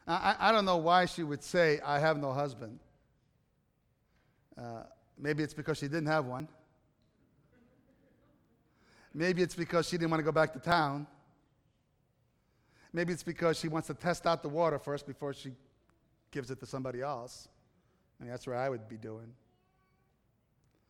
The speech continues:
But she says, "I have no husband." And listen to what Jesus says. And I, now, now, I want you to understand something.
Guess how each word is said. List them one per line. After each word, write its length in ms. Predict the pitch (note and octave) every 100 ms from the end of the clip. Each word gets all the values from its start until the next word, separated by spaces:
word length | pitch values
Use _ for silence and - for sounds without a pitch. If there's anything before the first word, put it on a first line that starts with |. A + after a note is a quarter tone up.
| _ _ _ -
But 100 | C#3+
she 80 |
says, 240 | D#3+ F#3 F3
"I 120 | G3
have 180 | A3+ A#3+
no 140 | A3
husband." 340 | F#3+ E3 D3+ D#3
And 80 |
listen 200 | B3 D4 C#4
to 60 |
what 140 | B3+ F3+
Jesus 280 | G3+ F3+
says. 240 | - F3 C#3+
And 100 | D#3+
I, 80 | D3+ - -
now, 200 | - F#3 -
now, 300 | F#3 F3 E3 - _ _ _ _ _ _ _ _ -
I 100 | F3+
want 260 | B3 C#4+
you 60 | D4+
to 40 |
understand 500 | C4 A3 - A3+ G3+
something. 440 | - E3 C#3+ C#3